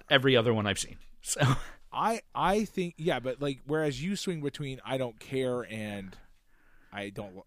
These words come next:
Speaker 2: or, and I like it, I think I swing
Speaker 1: You've,
Speaker 2: more violently.
Speaker 1: you've actually got a third tier in there <laughs> of
Speaker 2: Which, like, ones I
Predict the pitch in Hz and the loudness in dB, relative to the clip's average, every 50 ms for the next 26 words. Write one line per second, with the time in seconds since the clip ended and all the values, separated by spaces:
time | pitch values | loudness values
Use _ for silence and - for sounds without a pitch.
0 | - - 110 110 110 110 107 98 92 92 98 123 147 143 131 - 101 82 80 - | -10 -6 -4 -4 -4 -4 -6 -6 -8 -6 -2 -2 -2 -2 -2 -6 -10 -12 -12 -16
1 | _ _ _ - - - - - _ _ _ _ - - - _ _ _ _ _ | _ _ _ -20 -20 -20 -20 -20 _ _ _ _ -20 -20 -20 _ _ _ _ _
2 | - _ - - - - - _ _ _ _ _ - 120 131 143 143 131 113 110 | -20 _ -18 -18 -18 -20 -20 _ _ _ _ _ -6 -4 -2 -2 -2 -2 -4 -4
3 | - 131 120 113 147 156 - 98 95 95 95 92 - - 92 90 95 95 95 117 | -6 -6 -4 0 0 0 2 0 -4 -6 -8 -10 -10 -10 -8 -8 -6 -8 -8 -8
4 | - 139 156 143 143 135 127 - - 135 123 117 107 117 107 104 101 - - 98 | -2 0 2 6 8 8 8 8 6 0 -2 2 4 6 6 6 6 4 0 -4
5 | - - 127 104 92 90 - - - 104 85 73 71 71 - - - 113 113 107 | -2 -2 -2 -2 -2 -2 -4 -4 -4 -4 -4 -4 -6 -10 -10 -6 -2 0 0 0
6 | - - - - - - - - - - - 175 - - - - - - - - | -2 -4 -12 -20 -20 -14 -8 -8 -6 -2 -2 -4 -4 -6 -18 -18 -20 -20 -20 -20
7 | - - 123 135 127 - - 143 135 127 117 110 98 - 135 127 117 113 101 | -12 -6 -4 -4 -4 -4 -4 -4 -4 -4 -4 -6 -6 -6 -6 -6 -6 -6 -6